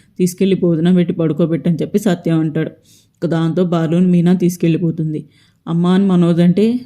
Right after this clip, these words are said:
అప్పుడు సత్యం గారు గట్టిగా అరుస్తారనమాట. "ఏం కావాలి, ఏం కావాలి, లోపలికి వెళ్ళని" గట్టిగా మనోజ్ పై అరుస్తాడు సత్యం గారు. ఇక దాంతో మనోజ్ని రోహిణి తీసుకెళ్తుంది, "పద మనోజ్" అని చెప్పి.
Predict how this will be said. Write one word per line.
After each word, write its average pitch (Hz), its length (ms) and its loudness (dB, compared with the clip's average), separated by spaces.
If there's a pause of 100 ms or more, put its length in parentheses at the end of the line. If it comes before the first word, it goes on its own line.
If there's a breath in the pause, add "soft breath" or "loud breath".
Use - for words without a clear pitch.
అప్పుడు - 140 -14
సత్యం 190 360 0
గారు 170 100 2
గట్టిగా 160 300 0
అరుస్తారనమాట. 175 500 -2
"ఏం 180 220 2
కావాలి, 175 360 2
ఏం 180 200 2
కావాలి, 180 300 4
లోపలికి 180 380 2
వెళ్ళని" 180 240 4
గట్టిగా 175 300 -2
మనోజ్ 165 380 0
పై 175 60 -2
అరుస్తాడు 175 300 -6
సత్యం 175 420 -6
గారు. 170 160 -8 (720 soft breath)
ఇక 190 40 -4
దాంతో 175 360 -2
మనోజ్ని 170 460 2
రోహిణి 180 300 2
తీసుకెళ్తుంది, 170 580 -2
"పద 165 160 0
మనోజ్" 165 340 0
అని 156 140 -2
చెప్పి. 151 220 -8